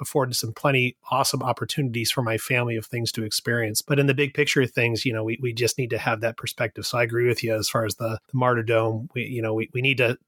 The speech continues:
be able to say no for ourselves too, and, and realizing that some things can wait till the next day, uh, or even longer than that. I agree with you. How about Henry?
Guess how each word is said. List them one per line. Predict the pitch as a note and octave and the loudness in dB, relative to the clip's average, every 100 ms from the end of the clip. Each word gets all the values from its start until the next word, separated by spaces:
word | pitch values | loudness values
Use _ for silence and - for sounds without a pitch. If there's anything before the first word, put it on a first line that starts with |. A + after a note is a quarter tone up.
| _ | _
be | C3 B2 | 2 2
able | A#2 | 4
to | A2 | 2
say | - B2 | 2 2
no | A2 A2 | 0 -2
for | G#2+ A#2+ | 0 0
ourselves | G#2+ G#2 A#2 A2 G#2 | 0 0 0 -2 -2
too, | - A#2 A2+ A2+ - - - - | -2 -2 0 -2 -4 -12 -20 -6
and, | A#2 A2+ A#2+ | -2 0 0
and | A2+ | 0
realizing | A#2+ A#2 A#2 A#2+ | 2 4 4 2
that | A2 A#2 | -4 -2
some | B2 A2+ | -2 0
things | A2+ G#2 | -2 -4
can | - A#2+ | -4 -2
wait | A2 A2+ - | -2 -4 -2
till | B2 | -2
the | A2 | -2
next | A2 - - | -4 -4 -2
day, | G#2+ G#2+ G#2+ - | 0 0 -4 -6
uh, | C3 | -6
or | A2 A#2 A2+ | -6 -2 0
even | A2+ A2 A2 - | 0 -2 -6 -4
longer | A2+ G#2+ G#2+ | -2 -2 -2
than | A2 | -4
that. | G#2+ G#2 G#2 - - | -4 -8 -10 -10 -2
I | |
agree | B2 B2+ B2 | 2 2 2
with | G#2+ | 2
you. | A2 G2 - _ _ _ | -2 -4 -10 _ _ _
How | - | -2
about | D#3 D3 | 0 2
Henry? | C#3 C#3+ F#2+ | 2 2 0